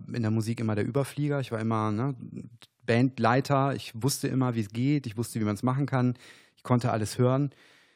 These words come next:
Ähm, aber da war es ganz schwierig für mich, als, ja,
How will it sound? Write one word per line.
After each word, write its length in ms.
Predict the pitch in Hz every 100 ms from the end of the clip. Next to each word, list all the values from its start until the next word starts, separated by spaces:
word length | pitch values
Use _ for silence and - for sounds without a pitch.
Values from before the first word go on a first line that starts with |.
| _ _ _ -
Ähm, 500 | 120 117 113 113 - - _ _ -
aber 220 | 120 110
da 420 | 104 107 131 151
war 120 | 123 120
es 120 | -
ganz 260 | 120 131
schwierig 380 | - 113 120 110
für 120 | -
mich, 380 | 104 107 107 -
als, 420 | 107 - - - _ _
ja, 320 | 101 101 98